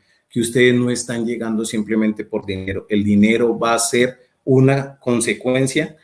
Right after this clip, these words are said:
de los buenos esfuerzos, de la buena duplicación y de los buenos ejercicios que estamos haciendo nosotros. Les agradezco por su tiempo, no veo comentarios en el chat,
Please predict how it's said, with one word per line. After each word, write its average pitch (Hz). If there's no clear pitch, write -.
de 135
los 123
buenos 131
esfuerzos, 113
de 120
la 113
buena 127
duplicación 127
y 131
de 113
los 101
buenos 123
ejercicios 107
que 98
estamos 101
haciendo 90
nosotros. 92
Les 143
agradezco 143
por 165
su 123
tiempo, 170
no 139
veo 139
comentarios 120
en 113
el 101
chat, 156